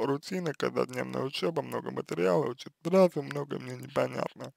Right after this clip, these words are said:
Панические атаки начинают сразу, э, как только в голове вырисовываю, что меня опять ожидает. Страхи многочисленные, как мне с этим бороться, как настроиться на учебу и поменять мысли. У меня паника, мне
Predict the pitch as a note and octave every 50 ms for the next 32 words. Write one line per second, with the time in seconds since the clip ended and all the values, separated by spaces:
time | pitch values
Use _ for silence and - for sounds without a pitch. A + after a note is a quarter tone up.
0 | - - - - - - - - - - _ - C3+ D3 D3 C#3+ C3+ - - -
1 | E3+ F3 F3 - B3+ B3 A#3 - - F#3+ E3+ D3 - - - E3 E3 D3+ D3+ -
2 | D3 D3+ D3+ D3 D3 C3+ - - A#2 G#2 G#2 A#2 A#2+ - F3+ - - D3 C#3+ C#3+
3 | C3+ - - A2+ B2 C3+ D3+ C#3+ B2+ G#2+ A2 A2+ A2+ - - C#3 C3+ C3 B2 A#2+
4 | A#2 - - - A#2 A#2+ A#2+ A#2+ A#2 - B2+ B2 - - A#2+ A#2 - - - B2+
5 | - - - - - - - - - - - _ _ - - - - - - -
6 | - - - _ _ _ F3+ F#3+ F3 - - D#3 D3+ D#3 D#3+ F3+ F3+ E3+ - B3
7 | A#3+ - - G#3+ G3+ G3 F#3 F#3 F3 E3+ D#3+ D3 D3+ C3 B2+ B2+ B2 A#2+ - -
8 | - - C3+ C3+ - D#3 F3+ G3+ G3+ - - F3 D#3 - D3+ C#3 C3 B2 A#2+ -
9 | - - - B2 A#2+ A#2 - - B2+ C3+ C#3+ D#3 E3 - - A3 G#3 F3+ D#3+ D3
10 | C#3+ B2+ B2+ C#3 D3 C#3 - - A2 A#2+ C3+ C3+ B2 A#2+ - - D#2 D2+ E2 G#2+
11 | B2 B2+ A#2+ - - F#3+ G3+ G3+ F#3 F3+ - D3+ C3 B2+ A#2+